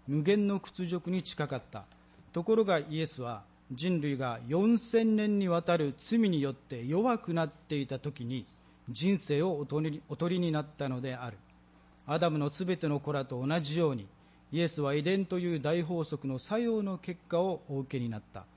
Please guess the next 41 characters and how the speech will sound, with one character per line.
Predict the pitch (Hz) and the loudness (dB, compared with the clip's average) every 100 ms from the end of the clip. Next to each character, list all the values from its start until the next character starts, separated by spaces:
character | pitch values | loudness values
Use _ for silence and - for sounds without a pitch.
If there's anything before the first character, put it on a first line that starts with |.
| - - - - - _ - - | -20 -20 -20 -20 -20 _ -20 -8
そ | - | 2
の | 202 226 | 6 6
よ | 220 | 6
う | |
な | 185 | 4
結 | 160 151 | 2 0
果 | 175 | 2
が | 160 156 | 4 4
ど | 170 | 4
う | 185 | 4
い | 160 | 4
う | |
も | 147 | 2
の | 139 | 2
で | 131 | 0
あ | 131 | -2
る | 131 | -4
か | 127 139 131 | -6 -4 -2
は、 | 156 - - - - - | -2 -4 -14 -20 -20 -12
イ | 143 | -4
エ | 160 | -2
ス | 147 | 0
の | 147 143 | -2 -2
こ | 160 | 0
の | 156 | 0
世 | 156 | 0
の | 151 143 131 | 0 -2 -6
先 | 127 180 170 | -8 -4 -2
祖 | 143 | -2
た | 127 127 | -4 -6
ち | 131 | -6
の | 123 | -6
歴 | 127 123 | -6 -8
史 | - | -6
に | 175 165 | -4 -4
示 | - 151 147 | -2 -4 -2
さ | 143 | -4
れ | 131 | -6
て | - | -8
い | 113 | -12
る。 | 110 | -12